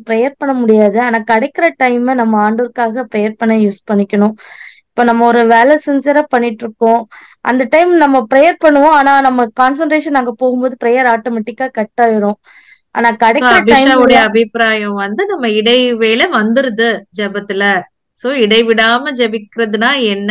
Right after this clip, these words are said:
Speaker 2: இப்ப நம்ம கத்துக்கணும் அந்த காரியத்துல, என்ன gap வந்துருது? அஹ், sister அசோக், அஹ், சி-, brother அசோக், sister டாரிஸ், நீங்க என்ன சொல்றீங்க? இடைவிடாம ஜெபிக்கணும்னு சொல்லியிருக்காங்க. So, it's mandatory we have to pray. How can we pray? Is it possible? How to do it?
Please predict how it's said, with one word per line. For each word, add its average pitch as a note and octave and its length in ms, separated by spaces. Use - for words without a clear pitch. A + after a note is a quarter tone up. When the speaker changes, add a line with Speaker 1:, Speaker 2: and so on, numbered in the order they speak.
Speaker 2:
இப்ப G#3+ 200
நம்ம F#3+ 220
கத்துக்கணும் G3 560
அந்த F#3 160
காரியத்துல, F#3 380
என்ன G#3 140
gap F#3+ 340
வந்துருது? F#3 460
அஹ், G3 180
sister G3 400
அசோக், G3+ 440
அஹ், E3+ 360
சி-, F3+ 220
brother F#3 320
அசோக், G3+ 340
sister G3 260
டாரிஸ், F#3 380
நீங்க F3+ 160
என்ன F#3 200
சொல்றீங்க? F#3+ 460
இடைவிடாம G#3 760
ஜெபிக்கணும்னு A3+ 720
சொல்லியிருக்காங்க. G#3+ 540
So, - 120
it's A3 180
mandatory B3 600
we A#3 120
have G#3 160
to G#3 100
pray. G3+ 220
How G#3 240
can G#3 200
we G3 180
pray? F#3+ 240
Is F#3+ 140
it F3+ 180
possible? F#3 640
How F#3+ 200
to G3 180
do F3+ 200
it? F3 180